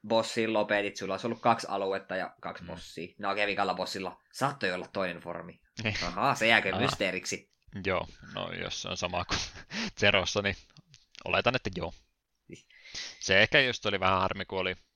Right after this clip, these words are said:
Speaker 2: Zeron pelannut ensin, niin ehkä ne epäkohdat mulla sitten nousi enemmän pintaan kuin Eetulla, jolla ei ollut sitä vertailukohtaa samanlaista.
Speaker 1: Mm, totta.
Speaker 2: Siinä mielessä lähdimme vähän eri viivalta nytten liikkeelle, mutta mure-, äh, molempien argumentit varmaan on silti ihan valideja tässäkin.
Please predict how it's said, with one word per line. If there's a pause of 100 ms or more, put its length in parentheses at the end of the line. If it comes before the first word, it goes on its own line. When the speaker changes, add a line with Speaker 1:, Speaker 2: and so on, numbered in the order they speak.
(120)
Speaker 2:
Zeron
pelannut
ensin,
niin (480)
ehkä
ne
epäkohdat
mulla
sitten
nousi
enemmän
pintaan
kuin
Eetulla,
jolla
ei
ollut
sitä
vertailukohtaa
samanlaista. (580)
Speaker 1:
Mm,
totta.
Speaker 2:
Siinä
mielessä
lähdimme
vähän (220)
eri (100)
viivalta
nytten
liikkeelle,
mutta (580)
mure-, (100)
äh,
molempien
argumentit
varmaan
on
silti
ihan
valideja
tässäkin.